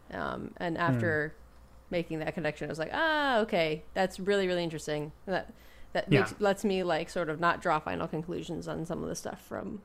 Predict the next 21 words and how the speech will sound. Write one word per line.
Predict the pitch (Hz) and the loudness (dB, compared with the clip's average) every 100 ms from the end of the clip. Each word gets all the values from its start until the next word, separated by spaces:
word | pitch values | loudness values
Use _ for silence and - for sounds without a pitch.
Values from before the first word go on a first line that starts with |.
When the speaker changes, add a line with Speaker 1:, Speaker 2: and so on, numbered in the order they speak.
| - | -10
Speaker 1:
the | 180 | -10
season | - 196 165 - | -8 -8 -6 -6
yet. | - - - | -6 -8 2
Speaker 2:
Yeah. | 156 143 113 - - - - | 6 6 4 -2 -12 -18 -6
So | - | 4
that | 139 131 | 6 8
may | 135 131 127 | 6 4 2
both | 156 156 151 113 127 - 123 | -4 -2 0 4 4 4 0
sort | 143 | 2
of | 123 | 4
refer | 117 117 123 | 2 2 2
to | 117 | 2
the | 113 | 2
Red | 107 110 | 0 2
Angel | 127 131 117 113 | 4 4 4 2
itself | 117 - 127 123 - - - | 0 4 6 6 2 -12 0
and | 139 143 135 | 4 6 4
perhaps | 117 107 143 175 - - | 0 2 2 2 -2 -6
the | - - | -8 -6
actions | 135 - - 127 - | -6 -6 -6 -6 -6
taken | - 135 131 117 | -2 0 2 2